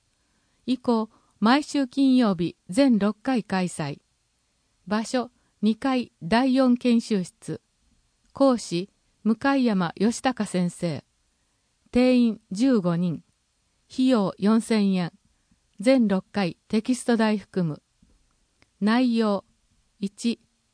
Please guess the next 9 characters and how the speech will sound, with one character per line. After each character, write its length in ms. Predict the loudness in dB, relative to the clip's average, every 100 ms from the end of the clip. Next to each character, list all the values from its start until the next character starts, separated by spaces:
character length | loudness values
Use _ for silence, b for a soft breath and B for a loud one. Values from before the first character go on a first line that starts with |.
| _ _ _
パ 120 | -6
ソ 160 | -2 -2
コ 160 | 2 0
ン 80 |
と 180 | 2 0
は？ 180 | -2 -4 _ _ _ _ -2
Windows 600 | 0 2 2 0 0 -4
と 140 | -4
は？ 180 | -4 -6